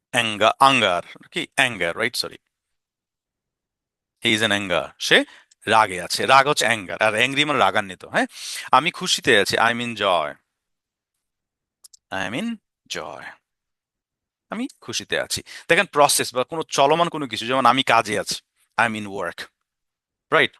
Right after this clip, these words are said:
অথবা আমি, মিটিং চলছে, the meeting is in process, the meeting is in process। যে কোনো প্রসেস, in process, মিটিং চলছে, বা the meeting is ongoing ও আপনি বলতে পারেন।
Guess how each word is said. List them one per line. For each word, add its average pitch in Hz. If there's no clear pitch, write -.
অথবা 147
আমি, 123
মিটিং 143
চলছে, 123
the 104
meeting 123
is 101
in 98
process, 101
the 98
meeting 139
is 107
in 139
process। -
যে 180
কোনো 196
প্রসেস, -
in 127
process, -
মিটিং 135
চলছে, -
বা 156
the 127
meeting 139
is 117
ongoing 135
ও 107
আপনি 208
বলতে 160
পারেন। -